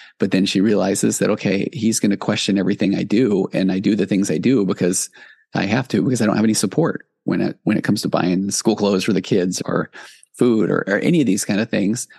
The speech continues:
Or the guy may not want to confront that because he doesn't want to really know. He wants to be able to say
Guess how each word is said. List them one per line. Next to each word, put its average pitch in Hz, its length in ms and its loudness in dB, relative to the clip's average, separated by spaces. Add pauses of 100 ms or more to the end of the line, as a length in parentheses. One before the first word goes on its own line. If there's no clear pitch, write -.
(160)
Or 170 440 2
the 110 120 0
guy 120 300 0
may 110 160 2
not 107 260 0
want 110 260 -2
to 120 220 2
confront 120 460 -2
that 117 220 -2
because 110 400 -2
he 117 200 2
doesn't 113 340 0
want 110 260 0
to 113 100 0
really 107 440 0 (480)
know. 110 340 2
He 107 100 2
wants 110 220 2
to 107 60 -2
be 113 60 2
able 110 120 0
to 107 60 0
say 110 360 0